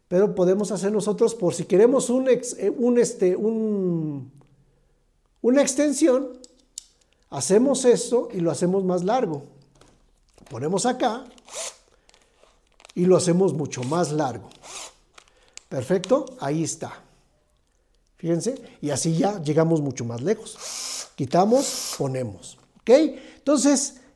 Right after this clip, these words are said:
esta herramienta va a servir mucho para todos nosotros que nos dedicamos a esto de ser técnicos y para poder así trabajar correctamente, ¿ok? Vamos a subir un short en donde vamos a ponerlo en la aplicación,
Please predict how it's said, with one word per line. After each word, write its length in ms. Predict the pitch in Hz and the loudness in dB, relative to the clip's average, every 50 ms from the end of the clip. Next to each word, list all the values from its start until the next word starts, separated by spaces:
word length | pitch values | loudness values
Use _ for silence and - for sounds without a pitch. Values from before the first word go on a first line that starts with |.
| _ - | _ 4
esta 280 | 254 277 254 - 302 | 4 4 6 10 10
herramienta 460 | 269 247 226 226 233 254 254 254 247 | 10 10 10 6 4 4 4 4 4
va 120 | 247 247 247 | 6 6 4
a 20 | |
servir 340 | 247 233 220 226 233 240 233 | 4 4 2 4 4 0 0
mucho 320 | 233 240 233 - 165 - | 0 -2 0 -2 -2 0
para 220 | - 190 175 175 170 | 0 0 0 0 0
todos 280 | 175 214 226 226 220 | 0 0 0 2 0
nosotros 460 | 208 185 165 - 196 196 220 214 202 - | 0 -2 -2 0 -2 0 0 -2 -2 0
que 80 | 196 | -2
nos 160 | 180 156 131 | -2 -2 -2
dedicamos 480 | 147 156 147 147 - 202 208 202 185 147 | -2 -4 -4 -2 -2 -2 -2 -2 -2 -2
a 60 | 185 | -2
esto 160 | 180 180 202 | -2 -2 -2
de 80 | 180 - | -4 -2
ser 220 | - - 180 175 | -2 -2 -2 -2
técnicos 640 | 180 - 196 170 190 196 185 196 240 247 240 - - - _ _ _ _ _ | 0 -4 -4 -2 -4 -6 -4 -2 -4 -4 -4 -8 -16 -20 _ _ _ _ _
y 140 | - 202 180 | -2 -2 2
para 280 | 202 208 196 175 139 | 2 2 2 2 0
poder 260 | - 147 147 170 175 | -2 -2 0 0 0
así 200 | 175 147 - 190 | 0 -2 -4 -6
trabajar 640 | 175 - 170 143 131 120 - 165 175 180 - - - _ _ _ _ _ _ _ _ _ | -6 -6 -6 -6 -8 -6 -4 -4 -4 -4 -8 -18 -20 _ _ _ _ _ _ _ _ _
correctamente, 720 | 165 151 131 151 156 147 - - 123 113 107 110 - - | -6 -4 0 -2 -2 -2 -2 -6 -6 -6 -8 -12 -16 -20
¿ok? 120 | - - 190 240 226 175 | -6 -2 -2 -2 2 4
Vamos 280 | 220 285 381 403 339 | 4 4 4 2 -2
a 60 | 339 | -2
subir 320 | 262 - 226 220 233 247 254 | -2 0 0 0 0 0 0
un 80 | 262 | 0
short 440 | 240 - - 247 226 226 226 226 - | -2 -2 2 2 2 2 2 -4 -6
en 120 | 208 175 165 | -6 -4 -2
donde 440 | 196 220 220 208 220 240 247 240 - - - _ | -2 -2 0 0 0 0 0 -2 -12 -20 -20 _
vamos 320 | - 180 190 208 214 185 202 | -4 -2 -2 0 0 0 0
a 100 | 175 - | -2 -2
ponerlo 460 | 160 147 151 175 185 190 202 214 - | -2 0 0 0 2 2 0 0 0
en 120 | 165 143 | -2 -2
la 80 | 139 143 | -4 -4
aplicación, 680 | 135 139 156 151 - 139 - - 208 208 214 240 208 | -4 -6 -8 -6 -4 -6 -4 2 2 2 2 0 -4